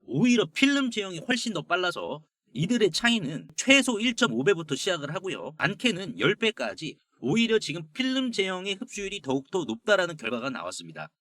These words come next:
다만 이러한 약물들을 필름 제형 기술로 이렇게 재창조를 하려면 엄청난 기술이 필요한데요. 경구용을 필름 제형으로 만드는 곳은 전 세계 한 열세 개의 기업만이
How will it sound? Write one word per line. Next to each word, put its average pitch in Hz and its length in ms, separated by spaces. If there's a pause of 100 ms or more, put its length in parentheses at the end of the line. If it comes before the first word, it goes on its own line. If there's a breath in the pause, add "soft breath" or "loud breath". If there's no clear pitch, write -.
(360)
다만 214 400
이러한 233 460
약물들을 131 600 (440)
필름 285 340
제형 240 240
기술로 139 680
이렇게 160 320
재창조를 214 680
하려면 143 480 (260)
엄청난 220 640
기술이 135 340
필요한데요. 110 720 (460)
경구용을 240 560
필름 277 340
제형으로 214 360
만드는 131 340
곳은 151 400 (260)
전 190 260
세계 208 440 (240)
한 160 200
열세 170 460
개의 240 240
기업만이 147 640